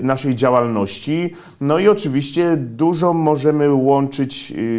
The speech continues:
przez tą też swoją funkcję, e, i współpracę również działalności na rzecz dzieci i młodzieży, tak?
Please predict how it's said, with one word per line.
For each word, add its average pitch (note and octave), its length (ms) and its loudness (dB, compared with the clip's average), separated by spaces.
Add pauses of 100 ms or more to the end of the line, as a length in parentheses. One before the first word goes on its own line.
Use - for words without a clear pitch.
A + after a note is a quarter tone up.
(360)
przez A#2 240 -8
tą A#2 180 -2
też A2+ 160 -8
swoją A2+ 360 -4
funkcję, B2+ 680 -4 (500)
e, A#2 180 0
i - 140 -6
współpracę B2+ 960 0
również B2+ 420 0
działalności A#2 560 0
na B2 100 -2
rzecz B2+ 180 -4 (140)
dzieci B2+ 360 -2
i D3 80 0
młodzieży, D#3 640 2
tak? A2 360 -2